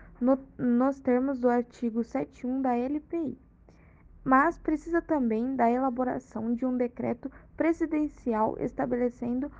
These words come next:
as condições da concessão nos termos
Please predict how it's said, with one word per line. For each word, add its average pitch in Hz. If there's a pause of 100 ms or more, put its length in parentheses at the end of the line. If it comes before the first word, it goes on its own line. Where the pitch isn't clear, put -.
(160)
as 233
condições 277
da 240
concessão 285 (460)
nos 269
termos 277